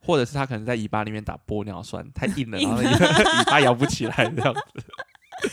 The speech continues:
Speaker 2: 你看他那条尾巴，
Speaker 1: 哦，你这个报告，
Speaker 2: 刚出完一枚。
Speaker 1: 你这个报告啊，主管，主管最近打玻尿酸，不知道他到底是高兴还是不高兴，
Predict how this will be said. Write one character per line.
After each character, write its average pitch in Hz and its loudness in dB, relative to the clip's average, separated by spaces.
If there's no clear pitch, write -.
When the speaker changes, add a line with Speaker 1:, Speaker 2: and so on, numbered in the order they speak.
Speaker 2:
你 196 -6
看 254 -2
他 233 -2
那 214 -4
条 214 -2
尾 87 -8
巴， 190 -8
Speaker 1:
哦， 180 -2
你 220 -2
这 220 -2
个 262 2
报 277 6
告， 262 4
Speaker 2:
刚 - -
出 262 2
完 247 2
一 190 -2
枚。 208 -2
Speaker 1:
你 - -2
这 247 -2
个 240 0
报 226 2
告 190 -4
啊， 147 -12
主 127 -6
管， 117 -8
主 - -10
管 135 -10
最 120 -12
近 135 -4
打 107 -12
玻 123 -2
尿 117 -6
酸， 110 -6
不 - -18
知 120 -6
道 117 -4
他 117 -8
到 123 -4
底 254 0
是 - 0
高 120 4
兴 117 -2
还 113 -2
是 117 -2
不 120 -4
高 107 2
兴， 131 -4